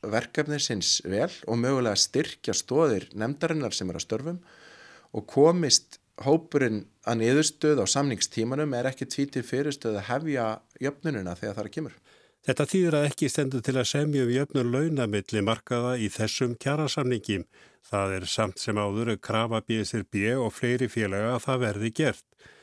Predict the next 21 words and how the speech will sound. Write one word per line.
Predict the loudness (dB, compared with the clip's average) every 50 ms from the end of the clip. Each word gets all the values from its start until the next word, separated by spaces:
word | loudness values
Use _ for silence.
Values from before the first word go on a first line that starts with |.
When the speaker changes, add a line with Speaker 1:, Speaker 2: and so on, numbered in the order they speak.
| -20 -20 -20 _ _
Speaker 2:
Sverrir | -4 0 2 4 4 4 2 2 2 2 2 2 2 0
sagði | 0 2 2 2 2 2 2
hér | 0 0 2
í | 0 0
upphafi | 0 0 0 0 2 2 2
að | 2 2
góður | 0 0 2 2 2 2 0 0 0
gangur | 0 0 2 2 0 -2 0 0 0 2
væri | 2 2 2 2 2 2 2 2
í |
viðræðunum | 2 2 2 2 2 2 0 0 -2 -2 -4 -4
og | -2
flest | 0 0 0 0 -2 -2 -2
mál | 0 0 2 0 0 0 0
mjög | 0 0 0 0 0
langt | -2 -2 -4 -8 -4
komin. | 0 0 2 2 2 0 -2 -4 -6 _ _ _ _ _ _ _ _ _ _ _ 2
En | 2 4 4 2 0 -2
skilur | -2 -2 0 2 2 2 2 2
hann | 2 0 0 0 0
í | 0